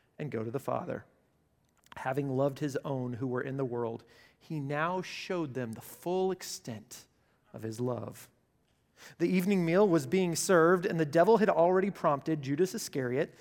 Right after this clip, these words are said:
son of Simon, to betray Jesus. And Jesus knew that the Father had put all things under his power, and that he had come from God and was returning to God. So he got up from the meal,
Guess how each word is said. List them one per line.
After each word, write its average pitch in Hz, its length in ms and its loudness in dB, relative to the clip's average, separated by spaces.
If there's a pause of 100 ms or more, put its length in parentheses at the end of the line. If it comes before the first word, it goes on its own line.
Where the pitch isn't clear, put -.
(180)
son 135 240 -4
of 165 100 -4
Simon, 131 480 -6 (360)
to - 80 -16
betray 131 320 -6
Jesus. 123 560 -10 (720)
And 123 140 -16
Jesus 151 440 -6
knew 147 280 0
that 131 100 -2
the 143 100 0
Father 143 560 4 (140)
had 156 140 2
put 175 260 2
all 196 320 10
things 170 380 0
under 170 180 4
his 196 140 2
power, 139 500 2 (260)
and 175 120 0
that 185 100 2
he 214 200 6
had 170 180 4
come 190 240 4
from 240 220 2
God 269 440 6 (240)
and 185 140 2
was 196 160 4
returning 196 480 0
to 135 80 -8
God. 123 460 -2 (580)
So 123 520 2 (520)
he 139 120 -10
got 143 280 4
up 156 260 2
from 165 160 -6
the 202 60 -2
meal, 139 360 -4